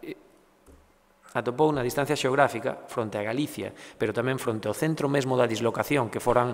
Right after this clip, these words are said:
nos anos corenta os círculos da arte oficial, conversas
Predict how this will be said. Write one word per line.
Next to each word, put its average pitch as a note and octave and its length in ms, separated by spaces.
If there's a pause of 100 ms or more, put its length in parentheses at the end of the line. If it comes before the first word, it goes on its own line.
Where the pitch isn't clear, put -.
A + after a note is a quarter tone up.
(300)
nos A2+ 240
anos A#2+ 240
corenta A2+ 400
os G#2+ 80
círculos A2+ 400
da A2+ 80
arte A2+ 160
oficial, A2+ 640 (440)
conversas C3 960